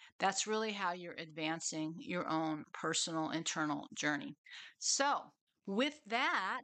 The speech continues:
I'm gonna say, "Have a fabulous weekend, have a fabulous New Year's," and I will be seeing you guys on the other side in twenty twenty-three.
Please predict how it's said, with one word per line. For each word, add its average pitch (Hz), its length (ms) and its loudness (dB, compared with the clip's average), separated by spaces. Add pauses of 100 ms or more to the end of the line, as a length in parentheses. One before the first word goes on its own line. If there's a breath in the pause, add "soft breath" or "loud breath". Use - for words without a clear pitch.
I'm 208 180 -2
gonna 208 220 -6
say, 180 380 -2
"Have 190 220 -4
a 175 60 -8
fabulous 208 580 -2
weekend, 277 380 0
have 214 160 0
a 180 60 -2
fabulous 196 680 -2
New 196 160 0
Year's," 240 540 2 (420 loud breath)
and 202 340 4 (140)
I 208 240 2
will 208 220 -4
be 185 240 -8
seeing 196 640 -2
you 254 280 2
guys 165 840 -2 (280)
on 165 200 4
the 156 180 -2
other 160 320 0
side 254 840 0 (120)
in 180 160 -6
twenty 285 580 0 (140)
twenty-three. 160 800 -2